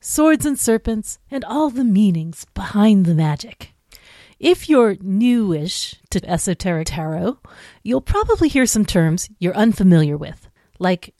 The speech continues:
what is a decan? Or what's a sephira or a color scale? Well, you can find out much more about all of that by checking out the articles on our website,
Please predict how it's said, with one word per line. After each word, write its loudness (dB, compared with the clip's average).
what 0
is 4
a 4
decan? -8
Or -4
what's -2
a -4
sephira 0
or -2
a -4
color 2
scale? -6
Well, 4
you 2
can 0
find 0
out -2
much -2
more -4
about 0
all 0
of -6
that -14
by -8
checking -2
out -2
the -8
articles -2
on 2
our 0
website, -10